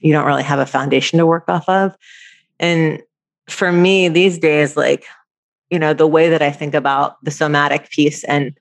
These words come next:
was really about finding those more somatic focused therapists, because once I found that work, I was like, "Oh, here's a therapist who understands their own nervous system, who understands that it affects my nervous system.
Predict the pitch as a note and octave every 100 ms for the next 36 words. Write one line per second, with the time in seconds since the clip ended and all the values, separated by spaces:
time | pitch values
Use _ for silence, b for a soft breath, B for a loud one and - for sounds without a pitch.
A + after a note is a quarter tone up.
0 | _ - E3+ D3 E3+ E3+ D#3+ D3 D3 -
1 | D#3 D#3+ D3+ D3 C#3+ C#3+ D3+ D3+ - D3+
2 | C#3+ C#3+ D3 - D3 D3+ - D3+ D3+ D3
3 | C#3+ C#3+ - C#3+ D#3+ D3+ C#3+ - _ b
4 | b b - E3+ D3+ D#3 C#3+ D#3+ D#3 D3
5 | C#3+ C#3 D#3+ G#3+ F#3 D#3 - D3 D3 D#3
6 | C#3+ A3+ G#3 E3 A#3+ C4 A3+ G#3+ G3 G3+
7 | G3 - F3+ F3 F#3 F#3 - E3+ E3+ D#3
8 | - E3+ G#3+ F#3+ D#3+ D3+ D3+ D3 D3 C#3
9 | F3 - B B - - F#3+ G3 - F3
10 | F3 D#3+ D#3 D3+ - - D#3 D3+ - -
11 | E3+ - D#3+ E3 F3 D3 B2+ C#3+ C#3+ -
12 | D3 D3